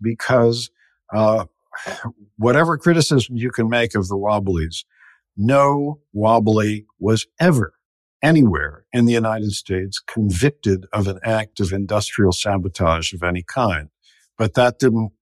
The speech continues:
prevent the press from obediently trumpeting all these claims that the government was making.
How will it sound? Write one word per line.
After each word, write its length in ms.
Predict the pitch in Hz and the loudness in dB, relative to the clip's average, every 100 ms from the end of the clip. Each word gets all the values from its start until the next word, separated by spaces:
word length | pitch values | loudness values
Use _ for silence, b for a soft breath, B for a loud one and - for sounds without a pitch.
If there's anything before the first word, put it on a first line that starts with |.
| _ - | _ -4
prevent 560 | 120 101 117 110 - | 0 2 2 -2 -6
the 80 | 98 | -14
press 360 | - 120 117 - | -2 2 2 0
from 360 | - 101 98 101 | -4 -2 -2 -4
obediently 720 | 110 95 123 127 120 95 107 | -10 0 2 2 0 -2 -4
trumpeting 520 | 104 123 104 95 95 | -2 0 0 -2 -6
all 180 | 95 98 | -6 -4
these 220 | 95 92 | 0 -2
claims 400 | - 107 95 95 | -2 -6 -6 -6
that 140 | 92 85 | -10 -12
the 80 | 87 | -8
government 380 | 92 92 90 - | -6 -6 -14 -14
was 140 | 92 127 | -12 -6
making. 340 | 170 - 98 | -6 -6 -18